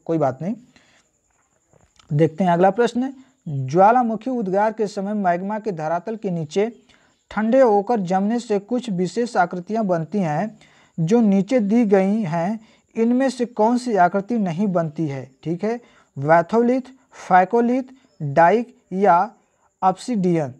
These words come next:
तो फ्रेंड्स ज्वालामुखी के उद्गार के समय जब मैग्मा बाहर निकलता है और धरती पे वो जब निकल,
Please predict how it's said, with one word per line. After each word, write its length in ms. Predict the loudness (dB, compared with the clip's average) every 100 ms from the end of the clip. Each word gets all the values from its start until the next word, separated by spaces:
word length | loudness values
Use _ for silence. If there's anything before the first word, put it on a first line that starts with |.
| _
तो 80 | -10
फ्रेंड्स 380 | -6 -4 -4 -6
ज्वालामुखी 640 | -2 2 2 0 -4 -6
के 120 | -4 -2
उद्गार 320 | 0 0 0
के 80 | -4
समय 320 | -8 -8 -8 -12 _ _
जब 100 | -6
मैग्मा 320 | -2 -2 0
बाहर 360 | 2 2 2 0
निकलता 400 | -2 -4 0 2
है 220 | 2 0 -4 _ _ _
और 160 | -4 -2
धरती 320 | -4 -6 -6
पे 140 | -2
वो 120 | 0 0
जब 140 | -2
निकल, 300 | -2 -2 -4